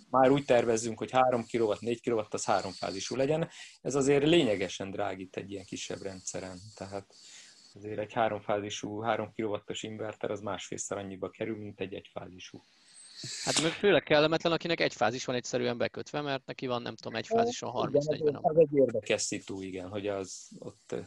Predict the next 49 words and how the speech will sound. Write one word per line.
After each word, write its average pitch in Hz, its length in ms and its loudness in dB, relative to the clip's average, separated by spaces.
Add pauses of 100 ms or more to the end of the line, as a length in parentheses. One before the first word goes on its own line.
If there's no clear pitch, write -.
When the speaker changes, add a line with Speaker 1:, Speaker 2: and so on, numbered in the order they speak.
(280)
Speaker 1:
ott - 180 -12
akkor 120 240 4
azt 113 140 4
mondják, 113 260 2
hogy 110 100 -4
maximum 107 480 -4
két - 240 -6
és 98 140 -6
felet 98 340 -2
rakhatsz - 400 -8
föl, 123 200 0
ami 123 180 2
azért 135 260 6
elég 113 260 6
kevés, 104 320 -2
egy 113 80 -2
családi 127 340 4
házhoz 120 320 2
négy 113 240 -2
kilowatt 95 440 -6
kell, 92 320 -8
tehát 101 280 -10 (960)
én - 120 -12
mindig 101 200 -10
azt 101 140 -8
szoktam - 320 -8
mondani, 113 340 -4
három 110 360 0
és 101 140 -6
fél, 98 160 -6
négy 98 240 -10
kilowatt, 98 460 -8
ami 101 160 -6
elvisz 104 280 -4
egy 95 100 -6
családi 98 380 -2
házat, 139 320 4
ha 101 80 -4
nincs 117 200 -2
elektromos 120 440 2
autó, 110 440 2
és 117 160 -6
akkor 123 340 -4
itt, 123 140 -6
ha 123 180 0
rátérünk 123 500 0
az 117 100 -4
elektromos 110 460 -2
autókra, 135 600 2